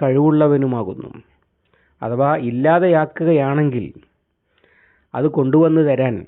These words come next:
പിന്നെ ആർക്കും കഴിയുകയില്ല. അള്ളാഹു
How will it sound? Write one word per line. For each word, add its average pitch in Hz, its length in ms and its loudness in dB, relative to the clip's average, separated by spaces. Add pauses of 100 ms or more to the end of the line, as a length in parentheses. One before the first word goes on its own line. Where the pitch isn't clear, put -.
(1800)
പിന്നെ 135 320 -4
ആർക്കും 135 340 -2
കഴിയുകയില്ല. 117 640 0 (480)
അള്ളാഹു 131 440 -2